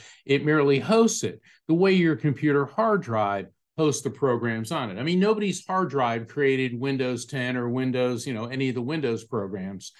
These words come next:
So we know from the study of neuroscience that the brain, being only two percent of the body's weight, uses over twenty percent of its electrical energy.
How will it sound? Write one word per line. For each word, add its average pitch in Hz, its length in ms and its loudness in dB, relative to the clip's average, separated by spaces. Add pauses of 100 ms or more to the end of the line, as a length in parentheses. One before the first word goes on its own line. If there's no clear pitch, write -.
(460)
So 175 560 2 (720)
we 180 240 4
know 208 360 4
from 196 320 0
the 156 80 0
study 156 420 -2
of 131 100 2
neuroscience 120 1000 -4
that 131 120 -2
the 135 80 -2
brain, 131 540 2
being 123 220 -2
only 131 260 -2
two 190 240 0
percent 143 420 -4
of 123 80 -4
the 120 60 -8
body's 110 480 -2
weight, 123 460 -2 (320)
uses 135 400 -2
over 131 260 2
twenty 156 380 -2
percent 123 640 -4
of 120 260 -4
its 120 340 -8
electrical 123 720 -2
energy. 160 600 0